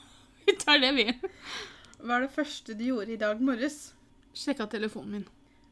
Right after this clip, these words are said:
Speaker 2: Hva er det siste du gjorde i går kveld?
Speaker 1: Jeg prøvde å sette på en YouTube-video, men det gikk ikke, for jeg sovna.
Speaker 2: Et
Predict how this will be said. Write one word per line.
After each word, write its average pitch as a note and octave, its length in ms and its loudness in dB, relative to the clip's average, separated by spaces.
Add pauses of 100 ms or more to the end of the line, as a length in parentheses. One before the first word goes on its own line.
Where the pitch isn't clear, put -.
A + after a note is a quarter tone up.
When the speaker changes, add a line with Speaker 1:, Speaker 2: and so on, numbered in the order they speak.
(140)
Speaker 2:
Hva A#3 140 0
er A#3 80 -4
det B3+ 80 -8
siste B3+ 320 -6
du G#3+ 140 -8
gjorde A3 200 -2
i G#3+ 60 -8
går A3 160 -4
kveld? A#3+ 300 -2 (480)
Speaker 1:
Jeg A#3 120 -8
prøvde B3 420 2
å A3+ 40 -2
sette A#3 240 -2
på A3+ 80 -2
en G#3+ 80 -2
YouTube-video, F#3+ 640 -4
men A3+ 100 2
det G3 140 -2
gikk F#3 160 -6
ikke, G3+ 140 -8
for G#3 100 -4
jeg G3+ 80 -8
sovna. G3+ 320 -4 (840)
Speaker 2:
Et C4 260 -4